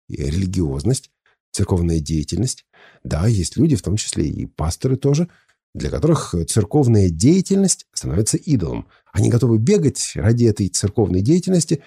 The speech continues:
и буквально отдавать ей всё. Всё, что занимает в нашей жизни место Бога, по сути, становится идолом. Но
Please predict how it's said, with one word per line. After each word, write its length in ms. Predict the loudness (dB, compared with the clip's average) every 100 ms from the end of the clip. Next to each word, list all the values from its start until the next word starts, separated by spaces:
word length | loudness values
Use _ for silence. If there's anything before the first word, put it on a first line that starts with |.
| -18 _ -10
и 40 |
буквально 400 | -6 0 2 4
отдавать 420 | 2 2 2 0 -2
ей 260 | -4 -4 _ _
всё. 500 | -10 -2 0 0 -4 _ _ _ _ _
Всё, 160 | -4 -2
что 340 | 0 -2 -2 _
занимает 760 | 0 2 4 4 6 4 2 0
в 40 |
нашей 320 | 0 0 -2
жизни 480 | 0 0 2 0 -2 _ _ _ -2
место 540 | 2 4 4 0 -4
Бога, 480 | -2 0 2 0 -4 _ _ _ _
по 100 | -10
сути, 300 | -4 -4 -4
становится 540 | -6 -4 -2 -2 -4
идолом. 580 | -10 -8 -6 -4 -8 -12 -18 _ _ _ _ _
Но 260 | -2 -2